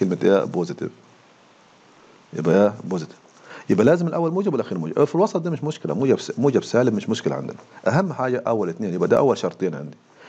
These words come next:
يبقى أول شرط عندي الحد الأول موجب والحد الثاني موجب. بعد كده بعمل إيه؟ بشوف هل الأول، هل هو perfect score ولا لا؟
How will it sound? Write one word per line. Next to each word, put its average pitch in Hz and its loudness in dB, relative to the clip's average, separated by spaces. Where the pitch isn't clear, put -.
يبقى 90 4
أول 127 4
شرط 135 -6
عندي 180 -4
الحد 98 -2
الأول 95 2
موجب 160 0
والحد 107 -4
الثاني 78 -6
موجب. 69 -10
بعد 175 2
كده 190 0
بعمل 139 -4
إيه؟ 78 -6
بشوف 190 4
هل 190 4
الأول، 135 0
هل 143 -2
هو 139 0
perfect 123 -4
score 135 2
ولا 85 4
لا؟ 67 -6